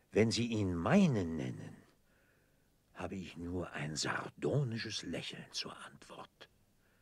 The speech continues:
Er hat mich in meiner Eigenschaft als Jurist bis an den äußersten Rand der Verzweiflung gepeitscht.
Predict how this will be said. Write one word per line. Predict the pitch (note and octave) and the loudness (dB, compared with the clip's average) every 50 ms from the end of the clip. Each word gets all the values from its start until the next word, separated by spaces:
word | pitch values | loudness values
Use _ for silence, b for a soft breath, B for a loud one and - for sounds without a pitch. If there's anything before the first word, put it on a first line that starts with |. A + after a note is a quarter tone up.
| _ _ _ _ _ _ _ _ _ _ _ _ _ _ _ _ | _ _ _ _ _ _ _ _ _ _ _ _ _ _ _ _
Er | - - D#2+ | -6 -4 -4
hat | - - - | -4 -2 -2
mich | G2+ F#2 F2 G2+ | -2 0 2 0
in | E2+ D#2+ | 0 2
meiner | F2 F#2+ F2+ E2+ - - | 2 2 2 2 0 2
Eigenschaft | - C3+ B2 G#2 - - - - - | 2 2 2 2 2 0 0 -2 -4
als | - - - - | -4 -4 -4 -4
Jurist | A2 - - D#3 D3 - - - _ | -4 -2 -2 -2 -2 -2 -4 -8 _
bis | - B2+ - - - | -4 -4 -4 -4 -6
an | - G2 F2 | -6 -4 -2
den | - F#3 - - _ - | 0 0 0 -2 _ 6
äußersten | D#3+ E3+ D#3+ - - D3+ C#3 - - - A2+ A2 | 8 8 8 6 2 0 -2 -2 -2 -2 0 0
Rand | - - B2+ C#3+ C#3 - | 2 2 2 2 2 0
der | A#2 | -2
Verzweiflung | - - F2+ - - - D#3 F3 - - - A#2 G#2+ | -2 -2 -4 -4 -2 0 0 0 0 0 0 0 0
gepeitscht. | F#2 - - - - - G#2+ - - - - | 0 0 -2 -2 -2 -2 -2 -2 -2 -6 -6